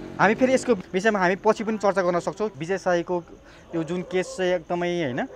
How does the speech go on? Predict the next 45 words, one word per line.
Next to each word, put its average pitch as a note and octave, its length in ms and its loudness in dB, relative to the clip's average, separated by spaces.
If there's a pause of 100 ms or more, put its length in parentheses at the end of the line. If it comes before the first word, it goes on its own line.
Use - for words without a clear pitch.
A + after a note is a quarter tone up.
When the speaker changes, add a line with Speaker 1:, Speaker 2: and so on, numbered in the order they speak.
(160)
Speaker 1:
सोसियल, D#3+ 480 -2
सामाजिक E3 400 -2
सञ्जालहरूमा D3+ 800 -2
धेरै B2 360 -6
चाहिँ D#3+ 220 -6
Speaker 2:
विकृति - 260 -6
Speaker 1:
भइरहेको D4 380 4
छ - 20 8
Speaker 2:
मचाइरहेछ B3+ 280 10
Speaker 1:
कि G3+ 60 4
Speaker 2:
भन्नुहोस् G#3+ 220 2
न, F#3+ 220 6
भाइरल F3+ 240 10
Speaker 1:
विकृति, - 140 6
Speaker 2:
भन्नुहोस्, C#3 220 0
विकृति B3 300 0
Speaker 1:
अँ, E3 100 6
Speaker 2:
मचाइरहेको D3 300 6
छ। A#2 80 -6
Speaker 1:
विकृतिको F#3 580 -4
कारणले F3+ 400 4
जसरी F3+ 300 -2
उसले F3 280 -4
चाहिँ F#3+ 100 -2
Speaker 2:
हजुर। F#3 80 -6
Speaker 1:
इन्टरनेसनल E3+ 360 -4
लेभलमा D#3+ 320 -2
नेपालीको D3+ 720 -2
बेइज्जत C#3+ 320 -2
गर्यो C3 200 0
भनेर G#2+ 260 -8
चाहिँ G3+ 180 -6 (260)
Speaker 2:
बेइज्जत, G#3 240 6
Speaker 1:
त्यो, F#3 80 -4
Speaker 2:
बेइज्जत B3+ 260 6
Speaker 1:
अँ। D4 60 0
Speaker 2:
मात्रै C#4+ 240 8
होइन, A#3 340 10
ठगी A3+ 380 8
पनि D#4+ 180 0
भयो D#3+ 240 8
के F#3+ 140 4
यहाँ। F#3+ 200 6 (120)
Speaker 1:
उहुँ। C3+ 220 -8 (180)
Speaker 2:
ठगी A3 220 4